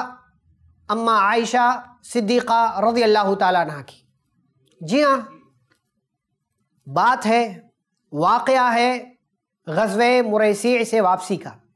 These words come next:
प्यारे नबी सल्लल्लाहु अलैहि वसल्लम अपने सहाबा का लश्कर, सहाबा की जमात लेकर वापस आ रहे हैं। मदीना से करीब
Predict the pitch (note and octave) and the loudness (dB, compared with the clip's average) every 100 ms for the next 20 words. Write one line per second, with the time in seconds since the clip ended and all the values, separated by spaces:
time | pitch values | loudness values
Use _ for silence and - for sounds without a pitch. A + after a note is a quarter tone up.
0 | _ _ _ _ A#3+ C#4+ D#4 D4+ D4+ B3+ | _ _ _ _ 0 0 0 -2 -2 0
1 | A3+ A#3+ B3 G#3+ G#3+ G#3+ A#3+ G3+ F#3 G3+ | 2 2 2 0 0 0 0 -2 -4 -2
2 | G#3 A3+ A#3+ A3+ G#3+ G3 F#3 - _ _ | 0 2 2 0 0 0 0 -4 _ _
3 | _ - F#3 G#3+ - C4 A#3+ G3 G3 G#3+ | _ -6 -2 -2 -2 -2 -2 -2 0 0
4 | A3 G#3+ G3 G3 G#3+ A3+ G#3+ F#3+ G3+ A3 | 0 -2 -2 -2 0 0 0 -4 -2 -2
5 | A3 A#3 _ - C4 C4+ G#3 F#3 F#3 A3 | -4 -12 _ -2 0 0 0 0 0 -2
6 | F3 F3 _ _ _ _ _ - G#3+ C4 | -8 -14 _ _ _ _ _ -6 -2 0
7 | D#4 D#4 C#4+ C4+ G#3+ B3 C4+ A#3 | 0 0 0 0 0 2 0 -2